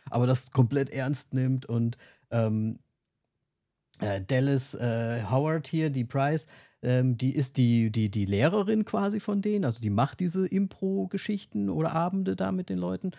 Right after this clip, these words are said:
Und der, ähm, Mohammed, Nick,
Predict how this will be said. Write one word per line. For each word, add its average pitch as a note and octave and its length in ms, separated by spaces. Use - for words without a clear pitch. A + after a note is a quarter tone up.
Und C#3 260
der, B2 480
ähm, A#2 400
Mohammed, D3 640
Nick, - 340